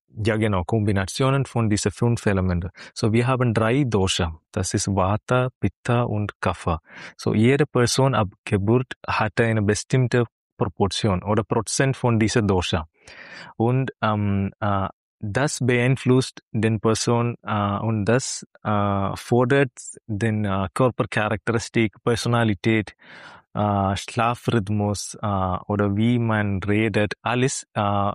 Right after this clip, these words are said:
ist durch diese Dosha-Proportion. So, Dosha, wir sagen als Bioenergie. So, es ist nicht nur im Körper,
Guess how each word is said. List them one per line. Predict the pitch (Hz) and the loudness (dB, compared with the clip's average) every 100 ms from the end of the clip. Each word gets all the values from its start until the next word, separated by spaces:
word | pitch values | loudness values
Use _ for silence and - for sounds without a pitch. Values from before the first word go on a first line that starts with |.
| - | -4
ist | 117 - 120 | -4 -2 2
durch | 127 - | 2 2
diese | 117 107 120 | 2 2 2
Dosha-Proportion. | 104 120 120 131 110 104 - 92 - 98 85 - _ - - - - | 2 2 2 0 -2 -2 -2 -4 -2 -4 -4 -10 _ -20 -20 -18 -6
So, | 123 120 | 0 0
Dosha, | 117 131 - 147 | 2 0 2 2
wir | 131 | 2
sagen | 127 127 120 123 | 0 0 -2 -2
als | 113 117 - | 0 -2 -2
Bioenergie. | 107 120 127 131 104 101 92 95 82 _ _ _ _ - | 0 2 2 2 2 0 0 -4 -4 _ _ _ _ -8
So, | - 101 101 | 0 0 0
es | 117 - | -2 -4
ist | - - | -4 0
nicht | 139 - | 0 2
nur | 147 151 | 2 2
im | 143 | 0
Körper, | - 113 - 131 | 0 -2 0 0